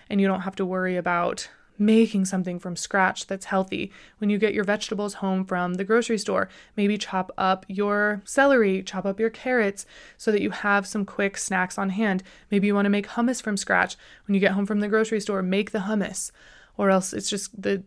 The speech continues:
chickpeas are just gonna sit there, the lemon's just gonna sit there, the tahini's just gonna sit there, because as your week goes <laughs> on, you're gonna get wrapped up in your busy schedule. And A, you're not gonna have food to eat,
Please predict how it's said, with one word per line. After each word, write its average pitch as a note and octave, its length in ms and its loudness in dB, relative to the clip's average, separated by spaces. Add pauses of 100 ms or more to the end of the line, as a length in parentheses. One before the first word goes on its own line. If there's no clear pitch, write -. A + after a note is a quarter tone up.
(120)
chickpeas A3+ 400 -2
are G#3+ 100 2
just G3 200 -4
gonna G3+ 140 0
sit G3+ 260 -4
there, F#3+ 240 2
the F3+ 100 -2
lemon's F#3+ 340 2
just G3 160 -6
gonna G3 160 -2
sit G3 200 -8
there, F#3+ 140 -2
the F#3 120 -4
tahini's G3 480 0
just G3+ 180 -6
gonna G3 160 -2
sit G3 200 -8
there, G3 160 -2
because F#3+ 260 -4
as F3+ 100 -6
your F3+ 140 -6
week G#3 160 -4
goes G#3 220 0
<laughs> - 0 -
on, G#3 260 2
you're F#3 140 0
gonna F#3 180 -2
get F#3+ 180 -4
wrapped F#3 300 -4
up F#3+ 160 -2
in F#3 100 -2
your F#3 120 -4
busy F#3 260 -4
schedule. F#3+ 540 -2 (360)
And F#3 640 0
A, G#3 160 0
you're G3+ 140 2
not F#3 160 0
gonna F3+ 120 -4
have F3 140 -4
food G3+ 220 -2
to G3 40 -6
eat, F3+ 280 -8